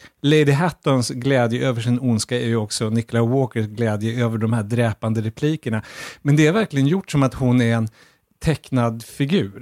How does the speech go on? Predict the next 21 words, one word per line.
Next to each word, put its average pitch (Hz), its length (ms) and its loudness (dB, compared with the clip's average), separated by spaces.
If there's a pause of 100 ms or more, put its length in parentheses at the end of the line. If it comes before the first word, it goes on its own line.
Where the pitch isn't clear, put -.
Därför 135 240 0
att - 40 -8
det 156 60 0
är - 20 2
verkligen 127 540 2
nästan 131 400 2
en 120 120 0
gimmick 135 460 0
att 117 180 -8
det 131 360 0
är 123 140 2
det 110 280 -2
hon 110 180 0
gör. 127 280 0 (360)
Sen 160 220 2
så 180 120 0
är 175 180 4 (200)
även 120 260 2
Trine 135 520 2
Dyrholm 135 840 2
med, 160 240 2